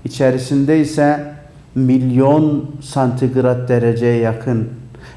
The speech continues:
Yani Rabbul Alemin bizim yaşamış olduğumuz şu yer küre içerisinde yaşayacağımız bütün imkanlar lütfetmiş, ikram etmiş. Oysa ki güneşten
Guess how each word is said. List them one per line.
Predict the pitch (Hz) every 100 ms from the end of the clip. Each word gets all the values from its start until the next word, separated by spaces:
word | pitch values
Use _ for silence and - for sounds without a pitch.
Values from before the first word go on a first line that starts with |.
| -
Yani | 139 147 143
Rabbul | 143 135 147
Alemin | 147 147 151 156 170 190 180 - - - -
bizim | 131 135 147 175 151
yaşamış | 131 131 - 151 165 160
olduğumuz | 147 135 143 151 160 -
şu |
yer | 143 139 147 147
küre | 147 139 135
içerisinde | 127 139 131 131 143 135 131 147 180 - - - -
yaşayacağımız | 127 - 143 135 139 143 143 143 135
bütün | 143 143 160
imkanlar | 143 135 143 139 139 135
lütfetmiş, | 139 135 139 135 143 -
ikram | 131 131 135 123
etmiş. | 110 110 113 110 - - - - - - -
Oysa | 131 135 151 135
ki | 143 139 131 - - - - -
güneşten | 131 131 139 135 - - 147 143